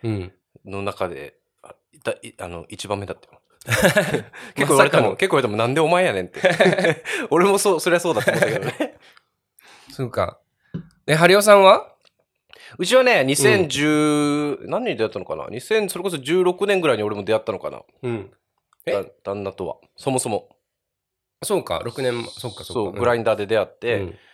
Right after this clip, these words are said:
Speaker 2: で、結局日本にいる、日本には彼は四年住んでたんだけど、
Speaker 1: うん。
Speaker 2: うち最後の二年は同棲して、
Speaker 1: うん。
Speaker 2: ただ、それも一番最初、大学の、違う違う違う、高校の先生で来てたのよ。で、高校の先生が二年で終わって、
Speaker 1: うん。
Speaker 2: で、二千十八年に終わって、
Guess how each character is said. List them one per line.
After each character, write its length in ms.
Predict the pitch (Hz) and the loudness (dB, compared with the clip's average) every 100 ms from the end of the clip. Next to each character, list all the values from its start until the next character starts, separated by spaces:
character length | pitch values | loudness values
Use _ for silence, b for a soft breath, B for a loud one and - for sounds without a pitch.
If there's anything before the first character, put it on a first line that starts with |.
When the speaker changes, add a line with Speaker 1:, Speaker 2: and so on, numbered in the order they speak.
| b _ | b _
Speaker 2:
で、 140 | 165 165 | -8 -4
結 200 | 190 190 | -4 -4
局 220 | 190 196 | -6 -4
日 140 | 175 | 0
本 160 | 202 226 | 2 2
に 80 | 170 | 2
い 80 | 131 | 0
る、 120 | - | -6
日 200 | 127 135 | -6 0
本 120 | 190 | 2
に 60 | 170 | 2
は 140 | 110 | 2
彼 220 | - - 127 | 0 0 0
は 80 | |
四 140 | 104 117 | 2 2
年 180 | 135 139 | 0 0
住 140 | 139 | -4
ん 40 | |
で 80 | 101 | -4
た 100 | 90 | -6
ん 60 | - | -8
だ 60 | |
け 100 | - | -10
ど、 240 | 87 101 90 | -8 -6 -4
Speaker 1:
う 40 | 120 | -6
ん。 260 | 98 - _ | -6 -10 _
Speaker 2:
う 100 | 135 | -16
ち 320 | - 156 160 | -8 -4 -2
最 180 | 160 175 | 0 0
後 80 | 143 | 0
の 80 | 113 | -2
二 120 | 120 | 0
年 180 | 117 107 | 0 0
は 80 | |
同 180 | 95 95 | -2 -6
棲 260 | 95 104 90 | -6 -8 -8
し 160 | - | -10
て、 340 | - 160 104 80 | -8 -4 -4 -4
Speaker 1:
う 80 | 139 | -2
ん。 200 | 123 92 B B _ | -2 -4 B B _
Speaker 2:
た 140 | 165 | 0
だ、 420 | 143 123 110 117 - | 2 4 2 0 -4
そ 100 | 226 | 0
れ 80 | |
も 60 | 254 | 0
一 120 | 247 | 2
番 120 | 240 | 2
最 100 | 240 | 2
初、 280 | 226 202 135 - | 0 -2 -6 -4
大 160 | 143 180 | 0 0
学 160 | 185 | 0
の、 200 | 185 180 | 0 0
違 120 | 117 123 | -2 -4
う 20 | |
違 100 | 98 | -4
う 40 | |
違 60 | - | -6
う、 60 | - | 0
高 180 | 190 | 0
校 100 | 190 | 2
の 80 | 196 | 0
先 140 | 190 180 | 0 -2
生 100 | 160 | -4
で 100 | 104 | -6
来 80 | |
て 80 | - | -8
た 120 | 104 | -6
の 80 | 85 | -6
よ。 120 | 71 _ _ _ _ _ _ _ _ | -8 _ _ _ _ _ _ _ _
で、 100 | 151 | -6
高 140 | 156 180 | -2 0
校 100 | 190 | 0
の 80 | 190 | 0
先 140 | 190 | -2
生 140 | 185 | 0
が 60 | 135 | 0
二 120 | 127 | 0
年 160 | 139 123 | 0 -2
で 80 | 95 | 0
終 120 | 95 | 0
わ 140 | 95 | 0
っ 60 | - | -2
て、 300 | 143 98 - | -2 -2 -4
Speaker 1:
う 100 | 139 | -8
ん。 140 | 110 b b b - | -8 b b b -6
Speaker 2:
で、 100 | 135 | -4
二 100 | 123 | -2
千 180 | 135 | -4
十 120 | 101 113 | -2 -4
八 200 | 113 110 | -2 -2
年 120 | 98 | -4
に 80 | 90 | -4
終 80 | 82 | -8
わ 60 | |
っ 120 | - | -10
て、 280 | - 156 - | -4 -4 -4